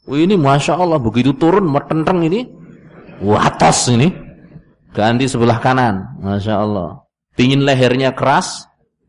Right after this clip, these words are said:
leher beton, angkat di sini. Ya, mangguk-mangguk gini. Wis, masya Allah itu. Olahraga gratis di dalam rumah. Ya. Nah, ya kan perlu refreshing. Kalau refreshing, ajak keluarganya.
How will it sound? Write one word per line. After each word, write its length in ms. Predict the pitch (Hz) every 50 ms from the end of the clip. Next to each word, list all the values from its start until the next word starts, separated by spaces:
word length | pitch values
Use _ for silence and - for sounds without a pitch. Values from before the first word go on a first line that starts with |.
| -
leher 320 | - 120 107 110 117 117 117
beton, 420 | 113 120 - 113 151 170 180 - -
angkat 480 | - 113 120 117 113 - 120 127 - -
di 80 | 131
sini. 280 | 107 117 117 107 98 87 82 92 - - _ _ _ _ _ _ _ _ _ _ _ -
Ya, 360 | - 87 101 - 123 131 127
mangguk-mangguk 960 | 147 180 190 190 190 202 208 110 110 110 110 123 143 139 120 - 156 135 170 165
gini. 200 | 139 147 135 123 120 - - - - - - - -
Wis, 360 | 208 220 233 240 185 - - -
masya 440 | 131 131 135 120 - - 131 123 120
Allah 160 | 123 120 117
itu. 180 | 113 110 123 170 - - - - - - - _ _ _ _ _ _ _ _ _ _ _ _ _ _ _ _ _ _ - - - _ _ _ _
Olahraga 560 | - 98 95 92 101 98 98 95 - - 107 101
gratis 520 | - - 110 98 90 - - 110 - -
di 80 | - 92
dalam 320 | 85 92 87 85 85 87
rumah. 480 | 87 87 92 87 76 65 - - - _ _ _ _ _ _ _ _ _ _ _ - -
Ya. 240 | - - - - 151 - _ _ _ _ _ _ - - _ _ _ _ _ _ _ _ _ _ _ _ _ -
Nah, 180 | 90 101 95 76 - - - - - - -
ya 160 | 98 98 98
kan 240 | 98 - 127 131 131
perlu 240 | 123 127 123 127 127 120
refreshing. 760 | 117 120 113 - - 110 98 92 - 110 101 95 95 80 80 92
Kalau 200 | 104 101 104 95
refreshing, 520 | 107 110 104 - 113 107 - 123 127 113
ajak 400 | - 98 - - - 101 - - -
keluarganya. 640 | 92 87 82 87 - 90 82 78 76 69 64 60